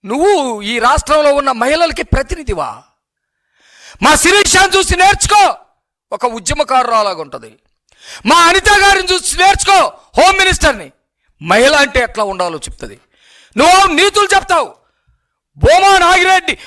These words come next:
ఆ, షో అమ్మాయి మాజీ మంత్రి చూడీదార్ వేసుకుంది, అది ఇది అని మాట్లాడతావు. నువ్వు ఆఫ్ లంగాలు వేసుకొని తిరుగుతావు.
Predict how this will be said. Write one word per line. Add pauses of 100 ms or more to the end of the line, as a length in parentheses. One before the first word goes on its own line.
(120)
ఆ,
షో
అమ్మాయి (920)
మాజీ
మంత్రి (840)
చూడీదార్
వేసుకుంది,
అది
ఇది
అని
మాట్లాడతావు. (460)
నువ్వు
ఆఫ్
లంగాలు
వేసుకొని
తిరుగుతావు.